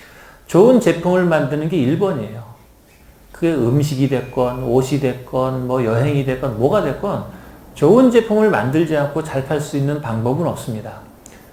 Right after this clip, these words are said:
더군다나 요즘은 인터넷, 온라인이 발전했기 때문에 좋은 얘기도 금방 돌고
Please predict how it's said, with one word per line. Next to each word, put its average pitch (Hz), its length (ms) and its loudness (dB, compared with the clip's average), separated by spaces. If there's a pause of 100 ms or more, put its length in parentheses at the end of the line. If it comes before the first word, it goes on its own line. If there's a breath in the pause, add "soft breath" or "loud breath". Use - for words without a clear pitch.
(180 loud breath)
더군다나 170 540 0
요즘은 160 680 -2
인터넷, 147 680 -4
온라인이 143 880 -2
발전했기 135 500 -6
때문에 127 640 -4 (400 loud breath)
좋은 202 420 4
얘기도 196 380 2
금방 151 440 2
돌고 120 540 -2